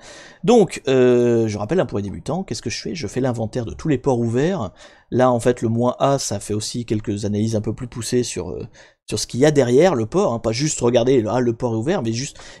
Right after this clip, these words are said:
mais aussi regarder, tu vois, la techno, là, euh, là, le fait que le F T P est anonyme, enfin, ça fait tout un tas de tests intéressants.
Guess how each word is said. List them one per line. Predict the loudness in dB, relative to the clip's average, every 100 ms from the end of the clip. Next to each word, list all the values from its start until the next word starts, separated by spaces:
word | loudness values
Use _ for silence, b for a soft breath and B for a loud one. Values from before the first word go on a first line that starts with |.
| -2
mais |
aussi | 0 2
regarder, | 4 4 4 2
tu | 0
vois, | 0
la | 0
techno, | -4 -6 -2 0 0
là, | 0 0 2 2 0
euh, | 0 -4 b b
là, | 0
le | 0
fait | 2 -4
que | 0
le | 0 0
F | -2
T | -4
P | -2
est |
anonyme, | -2 -2 -2 -4
enfin, | -6 -8 -8
ça | -8
fait | -4 -4
tout | -2
un | -2
tas | -2
de |
tests | 0 -2 -2
intéressants. | -6 -4 -6 -6 -12